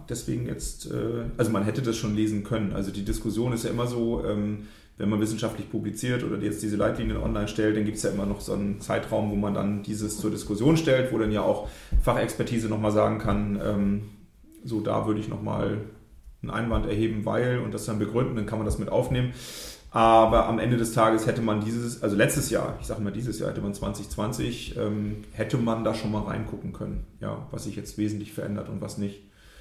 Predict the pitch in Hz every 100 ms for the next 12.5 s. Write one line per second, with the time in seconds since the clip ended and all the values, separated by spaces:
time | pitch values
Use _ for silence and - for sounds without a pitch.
0 | - - - - - - - - - -
1 | - 110 107 110 - - - - - -
2 | - - - - 139 139 139 180 180 151
3 | 156 156 139 131 139 139 147 123 127 127
4 | 123 - - 120 135 135 135 127 117 120
5 | - 135 127 143 - 143 120 123 123 117
6 | 156 156 139 131 113 107 123 127 123 -
7 | 123 120 117 113 - 143 143 147 127 -
8 | 107 107 127 - - - 110 131 147 -
9 | - 123 123 123 117 - 117 113 113 110
10 | 117 117 110 110 123 - 135 92 107 107
11 | 110 123 117 120 - 117 113 98 104 117
12 | 123 117 - -